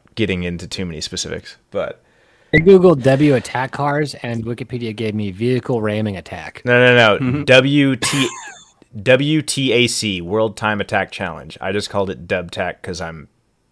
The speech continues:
Speaker 1: lame and I like making nicknames for everything.
Speaker 2: Ah, okay. So it's not ramming vehicles. Okay. Oh, those look sick, too.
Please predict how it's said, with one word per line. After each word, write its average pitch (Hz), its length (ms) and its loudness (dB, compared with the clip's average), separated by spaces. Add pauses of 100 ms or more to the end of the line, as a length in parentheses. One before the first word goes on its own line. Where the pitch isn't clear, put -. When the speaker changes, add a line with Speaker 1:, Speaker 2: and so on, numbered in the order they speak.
(720)
Speaker 1:
lame 92 300 -4
and 90 100 -6
I 87 40 -6
like 87 220 -6
making 87 320 -6
nicknames 85 360 -12
for 87 120 -6
everything. 82 320 -10 (1040)
Speaker 2:
Ah, 98 200 -4
okay. 87 360 -10
So 127 140 -8
it's 117 120 -10
not 113 220 -4
ramming 101 500 -4
vehicles. 92 580 -12
Okay. 95 280 -10 (1500)
Oh, - 20 -4
those 120 240 2
look 113 200 -2
sick, - 300 -10
too. 87 220 -10